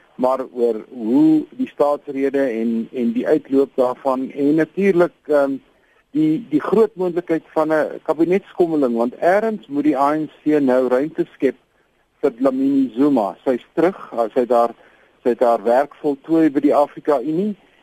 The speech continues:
en, uh, en dit is waaroor die markte en, en die meeste mense op, op die oomblik gis en gons. Wie gaan parlement toe en wie gaan kabinet toe? Wat ek die laaste week kon uitvind is dat klaarblyklik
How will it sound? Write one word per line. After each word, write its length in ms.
en, 300
uh, 500
en 180
dit 200
is 140
waaroor 340
die 80
markte 600
en, 480
en 160
die 80
meeste 280
mense 360
op, 120
op 360
die 120
oomblik 240
gis 340
en 180
gons. 600
Wie 240
gaan 300
parlement 640
toe 320
en 600
wie 140
gaan 240
kabinet 540
toe? 160
Wat 160
ek 220
die 160
laaste 380
week 220
kon 200
uitvind 480
is 240
dat 160
klaarblyklik 800